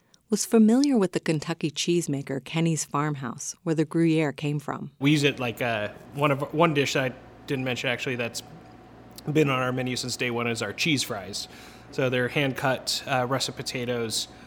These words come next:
Speaker 2: that we blanch, then fry to order, cover with the Kenny's Gruyere, throw them under a salamander to melt the cheese, and then serve that with a little bit of garlic aioli and, uh, miso bagna cotta.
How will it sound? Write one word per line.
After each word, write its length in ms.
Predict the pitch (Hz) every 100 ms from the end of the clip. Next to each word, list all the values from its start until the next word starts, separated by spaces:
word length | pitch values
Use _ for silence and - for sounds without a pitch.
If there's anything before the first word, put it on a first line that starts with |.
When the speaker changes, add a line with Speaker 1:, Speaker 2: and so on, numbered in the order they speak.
| -
Speaker 2:
that 80 | 131
we 80 |
blanch, 580 | 123 135 131 127 - - 156
then 100 | 131
fry 240 | - 135
to 60 | 123
order, 440 | 123 123 117 113 - - - - - - - - -
cover 260 | 160 143
with 140 | 139 127
the 80 | 131
Kenny's 340 | - 135 117
Gruyere, 480 | 117 139 120 113 113 - - - -
throw 160 | 165 151
them 160 | 139
under 180 | 131 127
a 60 | 113
salamander 580 | 156 127 131 127 123 120
to 80 |
melt 220 | 123 135 -
the 60 |
cheese, 520 | 113 - 123 113 - - - -
and 80 |
then 80 | 143
serve 240 | - 143 127
that 200 | 135 127
with 120 | 131
a 40 |
little 140 | 135 131
bit 140 | 127
of 80 | 117
garlic 300 | 139 135 123
aioli 440 | 127 127 135 139 135 - - - -
and, 200 | 123 120
uh, 120 | 113
miso 320 | 131 156 156
bagna 340 | 143 131 123 -
cotta. 340 | 131 151 165